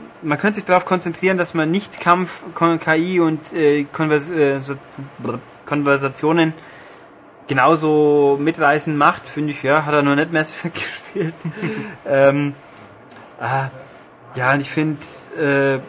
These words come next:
Speaker 1: ich find schon, dass man so Sachen wie gute Kamera auch wichtig ist. Das hätte der gute Warren
Speaker 2: Absolut.
Speaker 1: vielleicht auch nicht vergessen
Speaker 2: Das
Speaker 1: dürfen,
Speaker 2: hätte er
Speaker 1: aber
Speaker 2: nicht vergessen sollen.
Speaker 1: Ja.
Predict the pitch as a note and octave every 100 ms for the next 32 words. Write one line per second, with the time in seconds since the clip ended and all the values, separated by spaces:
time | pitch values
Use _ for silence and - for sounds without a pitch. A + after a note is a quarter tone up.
0 | - - - - - A2 D3 C3+ D#3+ F3
1 | E3 C#3+ C#3 D3 D3+ C#3 D3 D3+ - D3+
2 | D#3+ D3 C3 D3 D3+ C#3 - A#2+ A#2+ -
3 | B2 C3+ D3 C3 C#3+ C#3 C3 C#3 C3+ C#3
4 | B2+ C3+ - A#2 A2+ B2 A2 A#2 B2 A2+
5 | C3 C3 C3+ C3+ B2+ A#2+ G2+ F#2+ F#2 F#2
6 | -